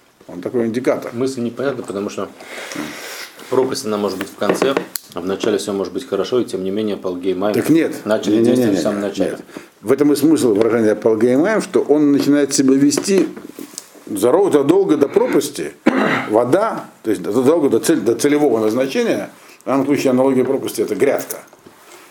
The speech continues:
Speaker 1: Вода, она не просто вдруг переносится в грядку, она долго-долго к ней идет. То есть это длинный путь.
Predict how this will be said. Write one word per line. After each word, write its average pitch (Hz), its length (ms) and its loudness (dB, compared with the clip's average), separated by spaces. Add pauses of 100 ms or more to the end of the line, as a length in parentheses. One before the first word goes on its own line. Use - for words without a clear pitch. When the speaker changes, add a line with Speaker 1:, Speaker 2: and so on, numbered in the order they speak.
(160)
Speaker 1:
Вода, 160 460 2
она 147 200 2
не 143 120 2
просто 151 340 0
вдруг 117 280 2
переносится 127 520 0
в 87 80 -8
грядку, - 480 -4
она 156 200 0
долго-долго 175 600 4
к - 100 -12
ней 139 220 2
идет. 107 280 -2 (180)
То - 80 -16
есть 92 100 -10
это 113 160 -4
длинный 135 380 4
путь. - 400 -8